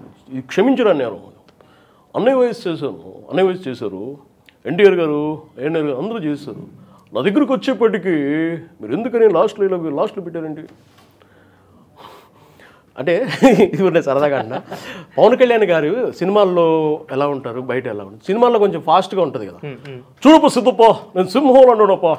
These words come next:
Speaker 1: కాకపోతే అది గడ్డం గీసుకోలేదు, నేను గీసుకోగలను, అంతే తేడా, మిగతాది అంతా same to same.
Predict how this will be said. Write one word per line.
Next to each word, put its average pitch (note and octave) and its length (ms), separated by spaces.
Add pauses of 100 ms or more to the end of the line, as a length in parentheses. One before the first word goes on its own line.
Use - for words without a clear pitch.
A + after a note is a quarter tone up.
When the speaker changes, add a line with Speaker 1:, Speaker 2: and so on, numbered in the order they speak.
(380)
Speaker 1:
కాకపోతే C#4+ 300
అది C4 200
గడ్డం A#3 300
గీసుకోలేదు, A3+ 680
నేను D3+ 200
గీసుకోగలను, E3+ 560 (440)
అంతే C4 260
తేడా, G3+ 300 (220)
మిగతాది A#3+ 400
అంతా A3+ 160
same G#3 420
to G3 100 (120)
same. D3+ 120